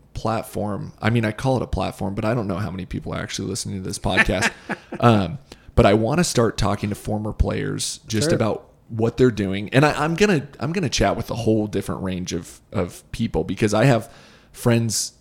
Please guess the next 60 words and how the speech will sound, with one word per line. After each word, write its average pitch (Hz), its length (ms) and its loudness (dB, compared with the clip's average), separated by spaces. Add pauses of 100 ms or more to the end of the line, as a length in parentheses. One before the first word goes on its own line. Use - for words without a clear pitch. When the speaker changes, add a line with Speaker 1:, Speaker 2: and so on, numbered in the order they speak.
(120)
Speaker 1:
um, 95 440 -4 (120)
you 113 80 0
know, 98 80 2
I 95 60 0
have 101 100 -4
friends 120 260 0
in 107 100 -4
politics, 107 640 0
I 87 60 2
have 82 80 -4
friends 107 260 -2
in 101 80 -2
the 101 80 -2
healthcare, 104 600 -2 (200)
Speaker 2:
Mm-hmm. 120 240 -4
Speaker 1:
um, 107 280 2
world, 107 440 2 (400)
and 110 160 2
then 107 120 4
I 95 60 2
have 107 280 0
all 110 160 2
my 107 140 0
former, 107 720 -2
um, 92 340 -6 (120)
teammates 117 380 -2
from 98 160 -8
Boise 101 300 -2
State, 117 280 2
and 95 120 -2
I 107 60 2
wanna 160 180 2
bring 120 180 0
them 117 160 0
on 120 140 0
and 101 100 -2
just - 200 -2
see, 123 180 0
like, 92 280 -2
what 110 260 -2
are - 20 0
you 156 160 -4
doing 117 360 -2
now? 107 320 -2
How 110 220 -2
are 123 80 0
you 117 120 -2
using 104 600 -2
what 110 280 0
you 123 80 0
learned 107 260 -4
in 95 100 -8
college 107 680 0
Speaker 2:
Sure, 139 240 -6
Speaker 1:
for 113 120 4
your 101 140 0
Speaker 2:
yeah. 135 60 -6
Speaker 1:
current 107 220 -2
career? 98 420 -4
And, 85 200 -8